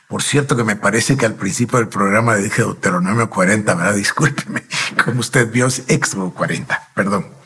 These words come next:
Bueno, ahora sí, Números nueve, quince. Dice, "El día que el tabernáculo fue erigido,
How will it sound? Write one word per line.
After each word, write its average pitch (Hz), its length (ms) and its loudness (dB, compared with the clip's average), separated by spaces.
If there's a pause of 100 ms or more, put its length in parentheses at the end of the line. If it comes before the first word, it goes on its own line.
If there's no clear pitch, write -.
(160)
Bueno, 127 280 0
ahora 156 200 4
sí, - 180 -6 (280)
Números 175 340 4
nueve, 120 320 2
quince. - 420 0 (460)
Dice, - 300 -2 (280)
"El 156 180 2
día 254 200 4
que 190 80 2
el 139 100 0
tabernáculo 127 720 2
fue 170 240 2
erigido, 101 540 -2